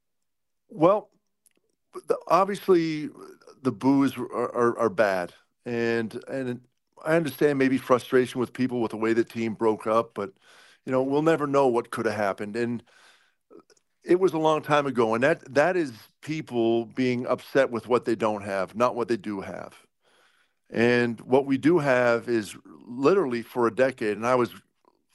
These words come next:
fortunate enough to be there for, you know, six of those years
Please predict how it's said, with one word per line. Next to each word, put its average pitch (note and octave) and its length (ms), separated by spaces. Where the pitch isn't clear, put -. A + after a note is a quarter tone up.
fortunate C3 440
enough A#2+ 220
to A#2+ 100
be A2 140
there A2 240
for, G2+ 500
you A2+ 60
know, G#2 80
six - 400
of B2+ 80
those A2 260
years G2 460